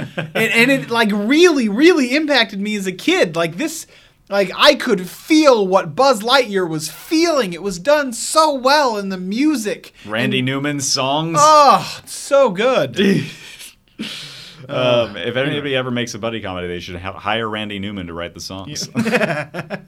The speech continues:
Speaker 2: <laughs>
Speaker 1: You got a friend in me. <laughs> Um, so, yeah. Uh, uh, I,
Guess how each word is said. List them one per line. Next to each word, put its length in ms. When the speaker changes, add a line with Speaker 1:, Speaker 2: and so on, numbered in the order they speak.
Speaker 2:
<laughs> 140
Speaker 1:
You 120
got 320
a 40
friend 520
in 220
me. 160
<laughs> 120
Um, 580
so, 500
yeah. 300
Uh, 520
uh, 460
I, 280